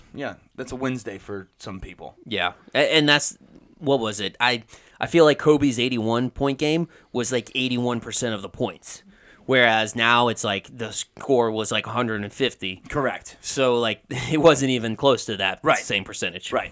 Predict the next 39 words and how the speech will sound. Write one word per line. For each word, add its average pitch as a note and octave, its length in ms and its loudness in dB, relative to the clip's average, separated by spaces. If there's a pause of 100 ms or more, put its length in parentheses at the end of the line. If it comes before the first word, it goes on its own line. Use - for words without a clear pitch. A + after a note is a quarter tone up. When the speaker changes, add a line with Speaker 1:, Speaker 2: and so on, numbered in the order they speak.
Speaker 1:
correct, A#2+ 400 -8
yeah. F#2 180 -8 (140)
It C3 60 -6
was B2 100 -6
more C#3 140 -4
like A2+ 160 -4
sixty C3+ 320 -6
percent, G#2+ 560 -8
fifty B2 580 -12
to A2 60 -10
sixty A2+ 300 -10
percent G2+ 480 -10 (340)
versus A2 460 -8
eighty-one G2+ 380 -6
percent. E2+ 340 -14
You're A#2+ 120 -6
right. D#2+ 180 -16 (640)
Um, A#2+ 320 0
but C#3+ 80 -4
yeah, F#3+ 180 0 (240)
you D#3+ 60 -8
got F#3 80 2
anything G3 200 -2
else F#3+ 160 0
on G3+ 100 -4
the F3+ 100 -2
N F3 100 -2
B D#3 120 0
A? G3+ 160 -4 (300)
Speaker 2:
That's A#2 140 -2
about G2 160 -4
it. G2+ 80 -4 (340)
Speaker 1:
All E3+ 80 4
right, C#3+ 140 2
one F#3+ 220 -2
little F3+ 240 0
nugget. E3+ 600 -2
Uh, C#3 500 6 (460)
Sinner F#3+ 540 4